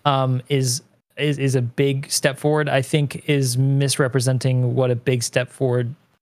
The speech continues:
should be. I mean, I, I think we need to look at the big picture and really ask what, what is actually a big step forward. And I think that getting a new star system out of the hundred that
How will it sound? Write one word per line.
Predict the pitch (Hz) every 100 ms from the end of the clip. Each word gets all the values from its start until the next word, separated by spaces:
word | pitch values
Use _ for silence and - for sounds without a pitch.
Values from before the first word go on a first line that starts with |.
| _
should | - - - 135 120
be. | 110
I | 113
mean, | 131 131
I, | 127 135 135
I |
think | 147 175 156
we | 160
need | 156 143
to | - 139
look | 139 139
at | 139
the | 139
big | 123 135 -
picture | 160 143 175 175 175 - _ _ -
and | 151 143
really | 151 147 147
ask | 131 135 127 117
what, | 117 151 160
what | 151 156
is | 156 139
actually | 135 131 135 127
a |
big | 123 123
step | - 131 127
forward. | 143 147
And | 139
I | 131
think | 139 151 143 135
that | 143 127 - _ _ -
getting | 170 175
a | 175
new | 160
star | 143 - 139 135
system | - 165 - 175 180
out | 135
of | 139 123
the | 135
hundred | 120 - 139 143 135
that | 131 127